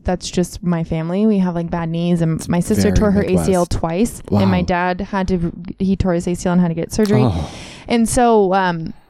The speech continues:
Speaker 1: there was a lot of Norcos in my house.
Speaker 2: Mm.
Speaker 1: And so what I used to like to do was, like, not all that often, like, a couple times a year, I would take two Norcos and just, like, drink a Coors Light once an hour, and it was, like, the best high. But the only thing with Norcos, though, is that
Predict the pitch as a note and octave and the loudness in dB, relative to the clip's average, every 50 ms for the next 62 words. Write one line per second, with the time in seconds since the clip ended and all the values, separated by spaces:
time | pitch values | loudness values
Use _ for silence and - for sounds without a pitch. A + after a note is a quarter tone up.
0 | - - A#3+ B3+ A#3+ C#4+ D4 D#4 D#4+ C4+ G#3+ F#3+ E3+ F3+ F#3+ - - G3 F3+ E3+ | 0 2 2 2 4 2 2 4 4 4 4 4 2 2 0 2 2 0 0 0
1 | E3 E3 D#3 - - E3 E3 D#3 C#2+ C2+ - F#3 - - - - - - - B2+ | -2 -6 -8 -8 -8 -8 -6 -4 -4 -2 -4 -4 -6 -8 -12 -14 -16 -8 -2 0
2 | C#3 D3+ G2+ D#2 - A3 G#3+ A#3 A3+ A3+ A3+ A#3 A#3+ - - B3 A#3 A3 G#3 - | 2 2 2 0 0 2 4 4 4 4 4 2 2 2 0 0 0 0 0 -2
3 | G#3+ F3 F#3 F#3 F3+ F3+ F3+ F3 E3+ F3 E3+ F3+ E3 - - _ - - A3+ B3 | 0 2 2 4 4 4 4 4 2 2 0 -2 -4 -6 -10 _ 0 2 4 4
4 | C#4+ - - _ _ _ _ _ _ - F#3 F#3 F#3 F#3 F3 E3+ E3 F3 - F3 | 2 0 -4 _ _ _ _ _ _ 2 2 2 2 2 0 0 -2 0 0 -2
5 | F3 E3+ F3 - _ - A#3 - C#4 C4 A3+ B3 A3+ G3+ G3 F3 F3+ E3+ E3 E3+ | -2 -2 -4 -6 _ -6 -2 0 0 0 2 4 4 4 4 4 4 2 4 2
6 | E3+ - - - - - - - - G#3 G3+ G3 - - A3+ A3+ A3+ A3+ - - | 2 0 -6 -12 -12 -12 -6 -2 0 2 2 2 0 0 2 2 2 0 -4 -10
7 | - _ - - - - - - A#3+ A3+ A3 G#3 F#3 E3+ F3 - - B3 C4 C4+ | -18 _ -18 -14 -6 -2 2 4 6 6 8 6 6 4 0 0 2 4 4 6
8 | D4 D4+ C#4 - - G3+ G3+ F#3+ G3 F#3+ - G#3 F#3+ F3+ F3+ - G#3 G3+ G3+ - | 4 4 2 2 2 2 4 4 2 2 0 -2 -4 -4 -2 -2 0 0 0 0
9 | G3+ - - - G3 F#3+ F#3 - F3 E3+ F3 - - F3 F3 F3 - G3 F3 E3 | -2 -2 0 2 2 2 2 0 -2 -2 -2 0 0 0 0 0 0 -2 0 0
10 | D#3+ E3 F3+ G3 G#3 - F#3+ F#3+ F#3+ - G3 F#3 - F#3 F3+ - - F#3+ F3 - | 0 2 2 2 2 2 2 0 2 2 0 0 0 0 -2 -2 -4 -6 -6 -4
11 | _ - F#3+ F3+ F#3 - - - F#3+ F3+ E3+ F3 - - - - A3 A#3 A#3 B3 | _ -2 -2 -2 -2 -4 -4 -4 -2 -2 -2 -2 -4 -4 -2 0 2 2 4 4
12 | B3 A#3 - C#4+ C4+ C#4 C#4 - G3 F#3 F3+ F#3 - G#3+ G#3+ A3+ G#3 - A#3+ A#3 | 2 2 2 2 2 2 2 2 2 2 2 0 0 2 0 2 2 2 2 2
13 | A#3 A3+ G#3+ F#3 G3 F3+ - | 2 2 2 0 0 -2 -2